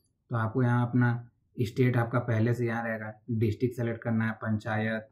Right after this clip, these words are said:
तहसील, विलेज, फिर आपका यहाँ पे जो बोल रहा है वीएलई डिटेल्स, तो जो आईडी से आप यहाँ लॉगिन किए हो उसी का यहाँ पे नाम मांगा गया है।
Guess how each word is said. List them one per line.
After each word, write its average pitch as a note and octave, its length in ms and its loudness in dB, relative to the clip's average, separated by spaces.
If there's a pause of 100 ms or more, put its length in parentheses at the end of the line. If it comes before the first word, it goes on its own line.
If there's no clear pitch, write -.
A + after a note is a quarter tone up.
(140)
तहसील, A2 720 0 (120)
विलेज, A2 560 2 (580)
फिर B2 140 4
आपका A#2 280 -2
यहाँ A#2 120 2
पे B2 120 0
जो B2 160 4
बोल A#2+ 260 2
रहा A#2+ 120 2
है G#2+ 120 -2
वीएलई A#2 460 0
डिटेल्स, A#2 400 -4 (460)
तो C#3+ 360 -2 (100)
जो A#2+ 300 4
आईडी B2+ 320 6
से C3 140 -2
आप B2 200 2
यहाँ A#2+ 180 -4
लॉगिन A#2 340 -2
किए A2+ 200 -8
हो A2 160 -10 (220)
उसी B2+ 280 -2
का D3 100 0
यहाँ A#2 220 2
पे C3 120 0
नाम A2+ 280 4
मांगा F#2 260 -2
गया F2 200 -12
है। - 80 -20